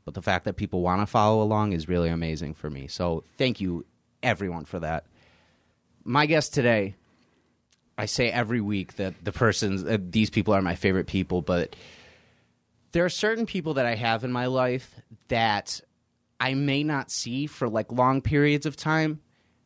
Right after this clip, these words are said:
but every time I see them, it's like we're picking up at the same place we left off. Like, you're just picking up the baton and going with it. And when I found out that this person was coming in this week,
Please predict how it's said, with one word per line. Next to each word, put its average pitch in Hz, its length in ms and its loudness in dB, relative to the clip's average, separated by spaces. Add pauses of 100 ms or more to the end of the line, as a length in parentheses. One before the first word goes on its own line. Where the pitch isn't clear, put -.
(220)
but - 260 2
every 156 420 0
time 143 320 2
I 123 80 2
see 120 300 0
them, 104 260 2
it's - 160 -6
like 107 180 0
we're 113 100 2
picking 123 500 2
up 104 160 2
at - 80 -8
the 98 80 -4
same 95 420 2
place 85 340 -2
we 90 100 0
left 80 320 0
off. - 280 -4
Like, 80 160 -4
you're 82 80 -10
just - 180 -6
picking 107 360 4
up 98 120 0
the 95 80 0
baton 85 440 -2
and 82 120 -6
going 76 380 -2
with 78 200 -8
it. 85 200 -6 (500)
And 127 440 0 (560)
when 139 200 0
I 139 100 2
found 156 500 2
out 135 380 4 (180)
that 120 220 2
this 117 140 0
person 120 400 2
was 107 120 -4
coming 113 380 -4
in 104 140 -2
this 107 240 -4
week, 101 380 -4